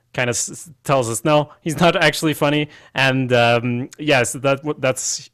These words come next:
she actually gets that when she's at work. She gets a package with the flashcards and the pickle.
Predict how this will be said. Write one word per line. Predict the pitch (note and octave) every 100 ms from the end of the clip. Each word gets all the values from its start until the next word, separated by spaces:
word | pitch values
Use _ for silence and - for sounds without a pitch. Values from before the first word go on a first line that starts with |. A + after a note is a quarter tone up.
| _
she | - -
actually | B2+ A#2+
gets | A#2+ A#2
that | B2+ A2
when | A2 A#2+
she's | A2+ A#2+ A2+
at | G#2+
work. | A2+ G#2+ -
She | A2
gets | G#2+ -
a |
package | A2 G#2+ G2+ F#2
with | G2+
the | F2+
flashcards | - G2 G2 - F#2+ F#2+
and | G2+
the | F#2
pickle. | G2+ - F#2